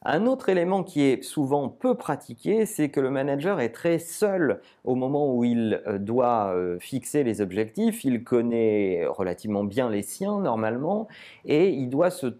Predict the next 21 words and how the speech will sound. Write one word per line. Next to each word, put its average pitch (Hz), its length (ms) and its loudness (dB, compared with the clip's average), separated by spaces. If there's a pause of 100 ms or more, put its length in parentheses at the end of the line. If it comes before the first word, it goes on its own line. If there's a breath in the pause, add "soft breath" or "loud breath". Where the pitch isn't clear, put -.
(160)
se - 180 -8
trouver 151 360 0
dans 127 100 0
une 110 240 -4
position, 147 460 -2
il 147 80 0
doit 131 140 4
les 117 100 2
retraduire 156 640 -2
pour 107 180 -8
chaque 185 340 -4
personne 180 500 -2
de 120 120 0
son 147 240 -2
équipe. 113 420 -4
Et 127 80 -2
plutôt 233 460 0
que - 80 -10
se 151 80 0
retrouver 127 420 0
seul, 131 300 2